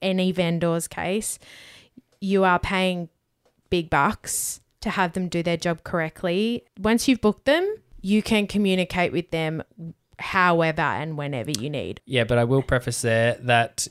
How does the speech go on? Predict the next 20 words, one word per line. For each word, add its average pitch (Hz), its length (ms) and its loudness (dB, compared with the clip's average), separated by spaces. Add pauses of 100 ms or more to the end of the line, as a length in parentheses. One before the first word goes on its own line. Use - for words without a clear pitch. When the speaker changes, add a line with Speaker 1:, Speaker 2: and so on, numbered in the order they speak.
Speaker 2:
you 131 140 -8
don't 143 260 0
wanna 123 240 0
completely 110 760 -6
take 107 320 -6
away 104 280 -4
the 104 80 -10
creativity 104 1080 -8 (160)
for 104 480 -6
that 101 260 -2
vendor. 101 380 -6
So - 160 -4
yes, 117 360 -4
give 147 180 -10
them 139 160 -4
some 113 180 -6
guidance, 101 580 -6 (140)
but 107 240 -8 (400)
let 120 440 -4
them 107 520 -4